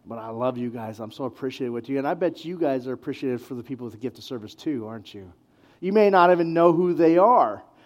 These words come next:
because they work behind the scenes. We often re-, we often neglect them. We, we don't think that, you know, when I got here this morning, the air conditioners were on.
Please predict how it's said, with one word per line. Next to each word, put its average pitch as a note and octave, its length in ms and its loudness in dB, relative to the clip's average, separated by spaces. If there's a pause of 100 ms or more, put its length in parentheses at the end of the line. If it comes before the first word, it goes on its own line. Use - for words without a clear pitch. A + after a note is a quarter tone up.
because F3+ 280 2
they G#3+ 100 6
work A3+ 240 4
behind A3 340 -2
the G#3+ 60 -4
scenes. B3+ 540 -10 (240)
We D#4 160 2
often B3+ 440 6
re-, B3+ 140 0
we A#3 460 -4
often A#3+ 280 0
neglect B3 360 -2
them. F3+ 120 0
We, F#3 180 6 (120)
we A3 100 -4
don't A#3 220 4
think B3+ 220 0
that, D3 160 -2 (280)
you F3 80 -6
know, E3+ 500 -2
when E3+ 260 -4
I G3+ 140 2
got A3 240 4
here G3+ 140 2
this F3+ 240 -2
morning, F3 300 -2
the D3+ 120 -2
air D#3+ 140 -2
conditioners D#3+ 640 -10
were C#3+ 180 -12
on. A#2+ 460 -10